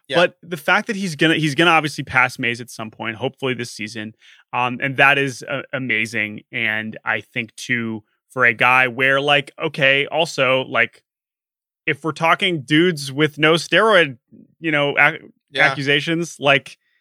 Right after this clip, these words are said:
Speaker 2: he's gonna be number three on the <laughs> list. So, so that's pretty freaking incredible. Um, so
Speaker 1: I
Speaker 2: Albert is, uh, is very, very special.
Speaker 1: I also wanna,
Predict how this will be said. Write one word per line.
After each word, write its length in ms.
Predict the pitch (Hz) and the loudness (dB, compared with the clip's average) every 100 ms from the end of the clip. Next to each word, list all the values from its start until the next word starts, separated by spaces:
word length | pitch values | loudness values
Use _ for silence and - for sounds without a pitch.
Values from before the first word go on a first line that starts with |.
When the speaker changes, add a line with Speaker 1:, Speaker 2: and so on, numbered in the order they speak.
| _ _ | _ _
Speaker 2:
he's 200 | 160 147 | -2 0
gonna 200 | 180 180 | 2 2
be 220 | 180 190 | 2 2
number 280 | 185 190 180 | 2 2 2
three 280 | 151 170 196 | 2 2 2
on 100 | 202 | 2
the 80 | 202 | 2
<laughs> 240 | 214 - | 2 4
list. 380 | 190 - - - 262 262 - | 0 0 -10 -8 -8 -6 -4
So, 600 | 170 - 180 - 190 180 156 - 262 117 | -4 2 2 4 2 0 -2 -4 -4 -6
so 380 | - 175 170 165 | 2 4 6 4
that's 380 | 160 180 170 - | 4 2 -2 -10
pretty 300 | - 196 185 | -2 -2 0
freaking 320 | 202 190 214 | -2 0 -2
incredible. 640 | 202 226 214 156 156 151 _ | 0 0 2 0 -2 -4 _
Um, 460 | 127 123 123 123 123 | -6 -4 -4 -6 -10
so 500 | - - 123 120 120 - | -10 -2 0 2 -2 -4
Speaker 1:
I 180 | 143 147 | -2 0
Speaker 2:
Albert 380 | 147 143 139 127 | 4 4 2 -2
is, 260 | 123 113 117 | -4 -6 -4
uh, 300 | 113 110 110 | -2 -2 -4
is 140 | 113 | -8
very, 240 | - 110 107 | -6 -6 -6
very 160 | - | -10
special. 400 | - 156 - 185 | -14 -18 -18 -8
Speaker 1:
I 120 | 175 175 | 0 2
also 280 | 185 190 | 0 -2
wanna, 240 | 254 226 | -2 -2